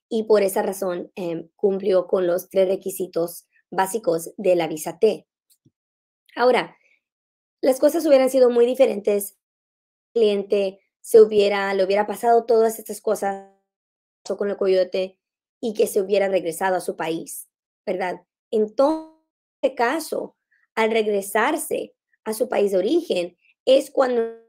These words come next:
nuestro cliente hubiera, este, am, perdido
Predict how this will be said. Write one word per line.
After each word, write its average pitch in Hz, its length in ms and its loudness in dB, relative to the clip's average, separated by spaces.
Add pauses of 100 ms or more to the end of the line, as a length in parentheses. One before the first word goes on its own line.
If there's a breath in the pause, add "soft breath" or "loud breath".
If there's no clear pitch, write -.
(500)
nuestro 220 340 -2
cliente 226 720 0 (460)
hubiera, 214 920 0 (200)
este, 190 800 -2 (160)
am, - 440 -16 (1900)
perdido 233 720 4